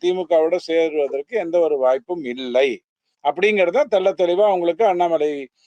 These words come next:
ஐயா வந்து சொல்லிட்டார். இப்ப ரஜினி மாதிரி அவரை மகானுன்னும் அந்த புத்தகத்தை வந்து காவியம்னும் பேசக்கூடிய ஒரு, அஹ், சூழ்நிலையில எல்லாம் போகாம அவர் வந்து தெள்ள தெளிவா அதை பேசிட்டு போயிட்டார்.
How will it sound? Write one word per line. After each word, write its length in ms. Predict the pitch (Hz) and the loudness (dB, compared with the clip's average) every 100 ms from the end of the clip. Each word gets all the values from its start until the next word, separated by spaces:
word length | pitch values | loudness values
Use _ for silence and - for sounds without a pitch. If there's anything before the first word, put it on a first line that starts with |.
| _ | _
ஐயா 280 | - 160 160 | -4 2 4
வந்து 260 | 143 151 214 - | 4 2 -2 0
சொல்லிட்டார். 400 | 185 190 147 113 | 0 2 0 -4
இப்ப 180 | _ 127 | _ -2
ரஜினி 340 | 139 160 175 | 0 2 0
மாதிரி 260 | 170 180 190 | 2 2 4
அவரை 400 | 180 175 165 160 _ _ _ 147 | 4 4 2 0 _ _ _ -2
மகானுன்னும் 640 | 156 175 175 165 170 190 | 2 4 2 0 0 2
அந்த 200 | 165 160 | 2 0
புத்தகத்தை 500 | 160 - 175 170 165 | -4 -2 0 2 2
வந்து 200 | 160 170 | 0 0
காவியம்னும் 680 | 160 165 165 170 160 156 196 175 | 2 2 2 0 -2 -4 -6 -2
பேசக்கூடிய 580 | 165 160 151 156 151 143 | -2 -2 -10 -8 -2 0
ஒரு, 320 | 139 135 131 _ _ _ - | 0 -2 -4 _ _ _ 0
அஹ், 160 | 139 139 | 0 2
சூழ்நிலையில 500 | 180 175 165 151 147 | 0 0 2 2 2
எல்லாம் 260 | 147 170 160 | 2 2 2
போகாம 580 | 156 156 139 113 160 285 | 0 2 0 0 -4 0
அவர் 260 | 247 202 | 0 2
வந்து 260 | 175 180 202 185 | 0 0 0 2
தெள்ள 160 | 170 160 | 0 2
தெளிவா 480 | 151 151 185 175 139 | 0 4 4 4 4
அதை 340 | 123 117 113 - | 2 -2 -4 -2
பேசிட்டு 360 | 160 151 151 165 | -4 -4 -10 -12
போயிட்டார். 340 | 120 107 98 | -12 -14 -18